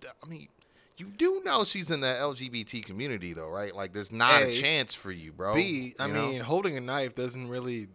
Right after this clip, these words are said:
Speaker 2: make it seem like all you want is your answer, or
Speaker 1: No.
Speaker 2: your questions answered at all.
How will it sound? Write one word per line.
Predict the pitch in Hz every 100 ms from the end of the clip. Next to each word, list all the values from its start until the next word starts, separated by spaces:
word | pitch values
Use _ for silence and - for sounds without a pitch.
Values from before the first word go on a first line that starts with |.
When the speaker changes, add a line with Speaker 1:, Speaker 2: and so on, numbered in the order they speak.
| _ _
Speaker 2:
make | 117 120 127 123
it | 117 -
seem | - 127 120
like | 117
all | 113 123
you | 117
want | 120 117
is | 110
your | 110
answer, | 110 113 107 107
or |
Speaker 1:
No. | 107 92
Speaker 2:
your | -
questions | 131 127 120 117
answered | 117 110 98 87 90
at | 120 113
all. | 101 80